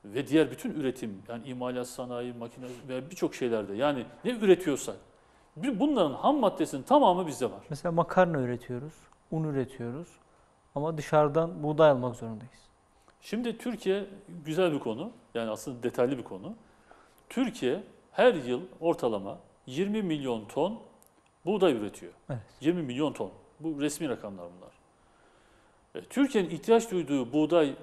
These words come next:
Speaker 1: e, miktarı da yirmi milyon ton. Aslında biz ihtiyaç duyduğumuz buğdayı ne yapabiliyoruz? Kendimiz
Speaker 2: Temin
Speaker 1: üretebiliyoruz.
Speaker 2: edebiliyoruz.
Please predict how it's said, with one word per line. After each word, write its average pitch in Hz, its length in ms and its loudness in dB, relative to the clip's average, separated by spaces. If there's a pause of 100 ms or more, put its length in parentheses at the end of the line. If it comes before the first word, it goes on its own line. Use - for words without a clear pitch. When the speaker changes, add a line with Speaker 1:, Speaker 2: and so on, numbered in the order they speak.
Speaker 1:
e, 120 220 -6
miktarı 147 440 -2
da 185 100 -4
yirmi 143 280 -4
milyon 135 300 -4
ton. - 160 -12 (760)
Aslında 165 360 2
biz 190 140 -8
ihtiyaç 196 480 0
duyduğumuz 120 440 -4
buğdayı 170 500 2 (260)
ne 175 60 -2
yapabiliyoruz? 131 680 -2 (580)
Kendimiz 165 340 2
Speaker 2:
Temin 147 120 2
Speaker 1:
üretebiliyoruz. 123 340 -2
Speaker 2:
edebiliyoruz. - 300 -20